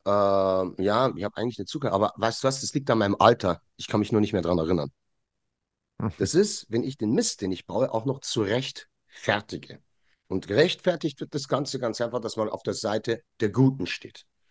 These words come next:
Speaker 1: Dass man auf der Seite der Demokraten ganz einfach steht.
Speaker 2: Genau, und es
Speaker 1: Ja.
Speaker 2: gibt ja da auch noch viel Framing, gell?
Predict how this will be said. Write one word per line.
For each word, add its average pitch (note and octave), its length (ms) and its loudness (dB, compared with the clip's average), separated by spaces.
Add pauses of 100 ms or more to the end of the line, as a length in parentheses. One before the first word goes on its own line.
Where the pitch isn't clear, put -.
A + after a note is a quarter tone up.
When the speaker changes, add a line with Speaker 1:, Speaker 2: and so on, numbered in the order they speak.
(160)
Speaker 1:
Dass - 140 -8
man G2 100 0
auf G2 60 -4
der G2 120 -2
Seite G2 280 -2
der G2+ 120 0
Demokraten G#2+ 840 4
ganz - 260 -18
einfach - 240 -20
steht. - 440 -16
Speaker 2:
Genau, C#3+ 280 10
und D3 80 8
es C#3+ 80 8
Speaker 1:
Ja. - 60 0
Speaker 2:
gibt - 180 8
ja E3 60 12
da D3+ 120 10
auch D3 100 10
noch D3+ 140 4
viel C3 180 6
Framing, C#3+ 480 8
gell? G#2 200 4